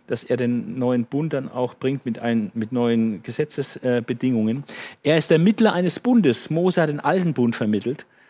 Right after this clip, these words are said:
und der Prophet wie Mose, Jesus Christus, er vermittelt den neuen Bund.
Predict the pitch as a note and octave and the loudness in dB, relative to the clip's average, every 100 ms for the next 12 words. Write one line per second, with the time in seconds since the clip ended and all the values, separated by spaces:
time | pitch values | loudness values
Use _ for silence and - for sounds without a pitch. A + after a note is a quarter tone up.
0 | - _ - C3+ D3 C3 D3+ - E3 E3 | -20 _ -6 -2 2 2 2 0 0 0
1 | A#2 E3 G3+ C#3 A2+ - B2+ D#3+ - C3+ | 2 6 6 6 4 2 0 -2 -6 -6
2 | B2+ C3 - D3+ - A#2 - - _ - | -4 -6 -4 -6 -4 -6 -6 -12 _ -2
3 | C#3 C#3 - C3 C#3 C3+ A#2 - - _ | 0 0 0 -2 -2 -4 -6 -8 -20 _
4 | - A#2 C#3 F3+ F#3 - E2+ - | -4 -2 0 2 0 -2 -6 -8